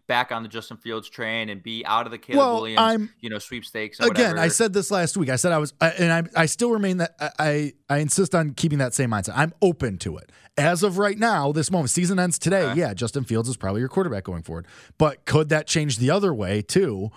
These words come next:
Speaker 2: One hundred percent. If Justin Fields goes out there in the next two weeks, especially,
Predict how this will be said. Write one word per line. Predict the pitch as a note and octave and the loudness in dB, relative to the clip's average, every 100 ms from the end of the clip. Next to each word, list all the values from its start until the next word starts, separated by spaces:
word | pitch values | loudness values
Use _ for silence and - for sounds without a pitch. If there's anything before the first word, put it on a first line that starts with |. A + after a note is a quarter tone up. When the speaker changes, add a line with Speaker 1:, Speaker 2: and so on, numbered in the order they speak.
| - | -6
Speaker 2:
One | B2+ A2+ | -2 0
hundred | D3+ E3+ C3 A#2 | 2 0 0 -2
percent. | A#2 E3 G2 - - | -2 -2 -4 -10 -6
If | C3 | -2
Justin | A#3+ A3+ | -2 -2
Fields | F#3+ G3+ D#3 | 0 0 2
goes | D#3 C#3+ | 0 2
out | F#3 - | 0 2
there | A2+ G2+ G2+ - - | 0 0 -4 -6 -2
in | |
the | C#3 | 2
next | E3 - - | 2 0 2
two | F3+ | 2
weeks, | C3 F3+ - | 2 0 0
especially, | A#2+ - E3+ - | -2 0 0 0